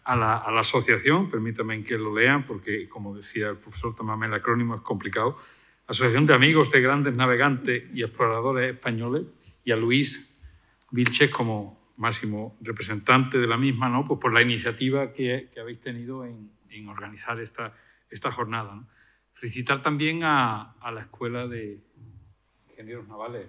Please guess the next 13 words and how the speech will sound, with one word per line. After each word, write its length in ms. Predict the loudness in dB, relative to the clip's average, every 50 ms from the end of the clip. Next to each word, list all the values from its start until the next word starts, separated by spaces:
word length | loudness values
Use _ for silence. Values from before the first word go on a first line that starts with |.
| -18 -20
a 40 |
nuestra 260 | -20 -20 -20 _ -20 -20
Escuela 340 | _ -12 -10 -10 -10 -10
de 80 | -10 -12
Ingenieros 380 | -12 -14 -14 -12 -10 -10 -10 -8
Navales, 360 | -6 -6 -6 -6 -6 -8 -10 -12 -20 _ _ _ _ _ _ _
representada 460 | -14 -12 -10 -10 -8 -4 -2 -2 -2
aquí 180 | -2 -4 -6 -10
por, 440 | -8 -8 -8 -6 -6 -8 -10 -14 -20 _ _ _
por 80 | -20 -20
el 80 | -20
subdirector, 640 | -16 -16 -12 -12 -10 -12 -12 -14 _ -12 -12 -12 -12 -16
por 140 | -20 -20